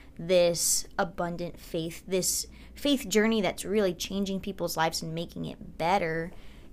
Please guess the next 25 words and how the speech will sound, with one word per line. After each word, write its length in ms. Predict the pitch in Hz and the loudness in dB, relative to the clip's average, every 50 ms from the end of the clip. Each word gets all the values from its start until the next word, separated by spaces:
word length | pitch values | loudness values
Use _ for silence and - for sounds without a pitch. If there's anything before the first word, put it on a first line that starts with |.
| - - | -8 -4
And 220 | 190 180 175 180 170 | -2 -2 0 0 2
so 240 | - - 220 196 190 | 2 4 4 4 4
when 140 | 190 185 180 | 4 2 0
they 120 | 170 170 | -2 -2
see 240 | 165 - - 247 269 | -2 -2 0 0 4
that, 160 | 247 220 190 | 4 4 4
it's 100 | - - | 4 0
like, 200 | 196 185 - - | -2 -4 0 2
"Well, 640 | 190 196 190 185 185 185 185 185 190 190 196 - - | 4 6 8 8 8 8 8 6 6 4 2 -2 -6
what's 420 | - 202 196 190 208 196 - - | -6 0 2 4 4 4 2 -2
the 100 | - 208 196 | -4 -4 -6
point 580 | - - - 202 185 180 180 180 180 180 - - | -8 -10 -8 -6 -6 -6 -6 -6 -8 -10 -10 -4
in 200 | - 220 214 202 | 0 2 2 4
going 200 | 190 185 180 180 | 2 0 -2 -2
to 60 | 175 170 | -4 -6
church? 360 | - - - 175 170 170 - | -6 -6 -6 -6 -6 -6 -6
If 140 | 175 170 - | -6 -2 0
my 140 | 185 180 185 | 0 2 4
life 200 | 185 180 185 190 | 2 2 0 0
doesn't 300 | - 202 180 196 202 202 | -2 -2 -2 -2 -4 -6
become 340 | 208 190 - 185 180 165 160 | -8 -8 -8 -8 -8 -6 -4
better 360 | 165 151 151 165 185 202 214 | -4 -2 -2 0 0 0 -2
because 360 | 190 190 185 - 180 170 165 | -2 -6 -6 -6 -6 -4 -4
of 140 | 175 165 165 | -4 -6 -6
Jesus, 600 | - - 151 156 156 185 202 233 - - - | -8 -8 -6 -4 -4 -2 -4 -2 -2 -4 -4